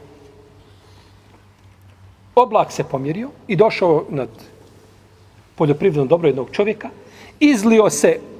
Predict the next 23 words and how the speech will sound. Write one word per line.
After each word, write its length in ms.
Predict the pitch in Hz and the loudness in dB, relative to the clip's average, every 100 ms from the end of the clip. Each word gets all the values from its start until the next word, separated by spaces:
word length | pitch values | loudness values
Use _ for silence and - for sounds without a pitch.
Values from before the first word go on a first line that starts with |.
| - | -10
u 100 | 262 | -2
jedan 220 | 185 233 165 | 2 2 2
kamenjar 580 | - 165 240 302 311 262 | -2 2 2 4 2 -2
i 60 | |
kroz 240 | 214 185 147 | 0 0 2
jednu 180 | 247 226 | 2 2
jarugu 460 | 175 302 320 240 | 2 2 0 -2
ta 160 | - 269 | 2 2
je 60 | |
voda 240 | 196 262 254 | 2 2 0
sva 160 | - | 0
sišla 400 | 285 - 254 262 | -2 0 0 2
polako 420 | 233 202 214 156 185 | 2 4 2 0 -4
do 80 | |
njegovog, 420 | 165 160 190 185 147 147 - - | -2 0 0 -2 -4 -12 -10 0
pa 80 | |
je 60 | 294 | 2
on 160 | 277 240 | 2 0
to 260 | 277 226 - - | 0 -2 -4 -2
raspoređivao 680 | 202 - 226 185 185 226 185 | -2 2 0 2 0 2 0
tu 160 | 175 | 0
vodu, 280 | 185 220 180 | 2 2 2
jeli, 220 | 190 180 | 2 0